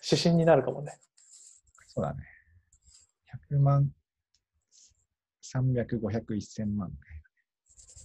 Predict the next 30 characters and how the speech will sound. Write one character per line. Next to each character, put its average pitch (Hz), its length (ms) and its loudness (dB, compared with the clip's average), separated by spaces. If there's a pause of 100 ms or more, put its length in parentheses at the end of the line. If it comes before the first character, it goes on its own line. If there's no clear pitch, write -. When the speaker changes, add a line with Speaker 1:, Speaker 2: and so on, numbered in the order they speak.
(720)
Speaker 2:
そ 131 60 -6
れ 123 60 -2
で 120 120 0 (260)
少 131 80 -6
し - 160 -10
体 113 180 -2
験 107 180 -4
が 104 140 -4
変 101 80 -4
わ 101 60 -6
っ - 40 -16
て - 80 -12
く - 80 -10
る 85 80 -12
か - 80 -20
も - 100 -16
し - 80 -20
れ - 60 -20
な - 60 -20
い。 - 40 -20 (1120)
Speaker 1:
間 131 280 -4
違 139 40 -10
い 143 40 -14
な 143 60 -20
い。 - 100 -20 (220)
Speaker 2:
一 - 140 -18 (320)
千 233 240 4
万 220 200 6
っ - 40 4
て 143 40 -4